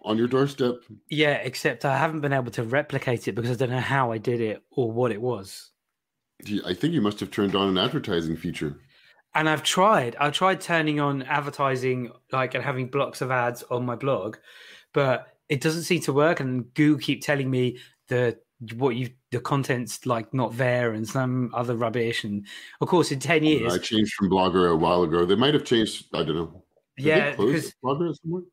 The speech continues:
Speaker 2: No, no, it's still going. I still add posts to it, but the, uh, I'm, I'm debating about moving to WordPress and all this kind of stuff. But the whole, like, I've got, it's, like, since two thousand and five, I've got stuff on there, and I wanna,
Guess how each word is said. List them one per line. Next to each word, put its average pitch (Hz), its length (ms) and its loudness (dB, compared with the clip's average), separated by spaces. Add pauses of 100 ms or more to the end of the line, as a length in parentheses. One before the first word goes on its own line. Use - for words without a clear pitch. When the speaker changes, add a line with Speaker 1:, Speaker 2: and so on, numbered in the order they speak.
(220)
Speaker 2:
No, 160 200 2
no, 240 80 2
it's - 140 -4
still 180 160 0
going. 131 360 0
I 131 120 -4
still 147 240 -2
add 127 200 -4
posts 135 300 -4
to 123 80 -2
it, 101 140 -4
but 123 120 -4
the, 139 220 2
uh, 131 240 2 (640)
I'm, 143 280 0
I'm 143 140 0
debating 143 460 2
about 127 200 -2
moving 127 320 0
to 120 100 -6
WordPress 123 600 0
and 123 140 -2
all 123 160 -2
this 127 140 0
kind 127 180 -2
of 117 60 -4
stuff. 113 220 -4
But 117 140 -4
the 127 120 0
whole, 156 440 6 (400)
like, 131 400 -2 (580)
I've 127 120 -12
got, 160 120 -4
it's, 135 200 -8 (100)
like, 131 220 -4
since 143 200 -4
two - 160 -2
thousand 139 340 -2
and 107 60 -6
five, 120 560 -2
I've 104 80 -14
got 117 160 -10
stuff - 240 -6
on 113 140 -2
there, 110 260 -4
and 131 100 0
I 131 40 4
wanna, 135 220 2